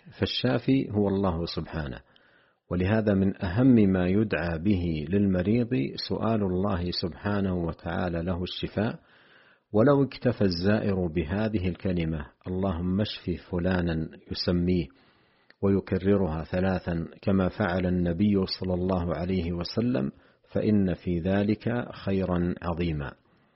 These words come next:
ومن السنة تكرار هذه الدعوة ثلاث مرات كما فعل النبي صلى الله عليه وسلم.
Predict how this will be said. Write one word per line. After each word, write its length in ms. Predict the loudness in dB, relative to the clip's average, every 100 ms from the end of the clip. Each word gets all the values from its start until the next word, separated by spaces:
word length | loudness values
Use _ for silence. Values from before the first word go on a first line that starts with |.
| _ _ _ _ 0
ومن 220 | 4 6
السنة 600 | 4 2 0 4 2 2 0
تكرار 520 | 0 -2 0 2 4
هذه 480 | 2 2 0 -2 -2
الدعوة 720 | -4 -2 -2 0 -2 -2 -4 -2
ثلاث 320 | 0 0 0
مرات 520 | -2 -2 -4 -6 -6 -16 _ -12
كما 260 | -2 0 0
فعل 360 | 0 -2 -2
النبي 520 | -2 -2 -2 0 2 2 0 -4
صلى 320 | -6 0 0
الله 420 | 2 0 -2 -2
عليه 680 | -4 -2 -2 -2 -2 -2 -4
وسلم. 640 | -6 -8 -6 -6 -6 -8 -10